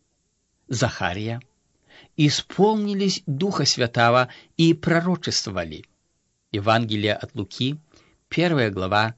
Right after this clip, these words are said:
сорок первого по сорок третий стих и шестьдесят седьмой стих. Итак,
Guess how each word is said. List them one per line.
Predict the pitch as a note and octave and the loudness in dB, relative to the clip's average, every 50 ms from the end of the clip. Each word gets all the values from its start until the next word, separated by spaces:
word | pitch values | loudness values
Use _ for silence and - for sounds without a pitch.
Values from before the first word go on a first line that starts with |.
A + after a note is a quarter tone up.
| _ _ _ _ _ _ _ _ _ | _ _ _ _ _ _ _ _ _
сорок | - - - - F3+ F#3+ F3+ - - - | -6 -4 0 2 2 2 2 0 -4 -6
первого | - - B2 B2 A#2+ A#2+ A#2+ A#2+ A#2+ B2 B2+ - _ _ _ _ _ _ _ _ | -2 0 2 2 4 4 2 2 2 0 -4 -12 _ _ _ _ _ _ _ _
по | - G#2 | -6 -4
сорок | G2+ - G2+ F#2 F#2 - | -4 -2 -4 -4 -6 -4
третий | - - B2+ C3+ B2+ - C3+ B2+ | 2 4 4 4 4 0 -4 -4
стих | - - - A#2 A#2 A#2 - - - - _ _ _ _ _ | -4 -2 0 0 0 0 -2 -8 -18 -20 _ _ _ _ _
и | - A2+ | -2 -2
шестьдесят | G#2+ - - C#3 C#3+ C3 - - B2+ A#2+ - - _ _ | 0 0 0 0 0 0 -2 -4 -4 -4 -6 -14 _ _
седьмой | - - - A2+ G2+ G2 G2+ G2 G2+ G2+ F#2+ F#2+ _ | -14 -8 -8 -6 -6 -4 -4 -2 -2 -2 -2 -4 _
стих. | - - - - - - D2+ - - - _ - _ _ _ _ _ _ _ _ _ _ _ _ _ _ _ _ _ _ _ _ _ _ _ _ _ _ _ _ _ _ _ _ - | -4 -4 -4 -4 -6 -10 -12 -16 -18 -20 _ -20 _ _ _ _ _ _ _ _ _ _ _ _ _ _ _ _ _ _ _ _ _ _ _ _ _ _ _ _ _ _ _ _ 0
Итак, | D#3+ D#3 D#3 - G#3 G3+ F#3+ - - | 0 0 0 -2 -6 -6 -6 -8 -14